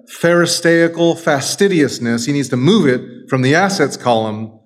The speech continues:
to the deficits column. But he needs to put something else over here. Because you cannot get to heaven. You cannot have a relationship with God with just a zero balance.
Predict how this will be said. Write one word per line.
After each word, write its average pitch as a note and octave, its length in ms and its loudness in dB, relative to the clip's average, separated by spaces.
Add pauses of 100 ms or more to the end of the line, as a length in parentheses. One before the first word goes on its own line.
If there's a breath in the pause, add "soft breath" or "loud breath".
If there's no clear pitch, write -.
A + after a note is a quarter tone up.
(200)
to C3+ 100 -6
the A2+ 120 0
deficits C3+ 580 -2
column. F#2 600 -10 (1500)
But A#2 160 -2
he B2 80 -2
needs D3+ 220 -2
to - 60 -8
put C3 200 -6
something B2+ 400 -6
else C3+ 420 -2 (340)
over A#2+ 200 0
here. A2 400 -4 (1080)
Because A#2 320 -2
you C#3+ 140 -2
cannot E3+ 320 0
get E3 160 0
to C#3+ 60 -4
heaven. A#2 340 -2
You C#3 100 -2
cannot F3 240 0
have E3+ 140 2
a D#3+ 80 2
relationship D#3 540 0
with C3 100 -6
God C#3+ 300 2
with C3 100 -2
just C#3+ 220 -2
a C3+ 120 0
zero C3+ 460 2
balance. B2 760 -4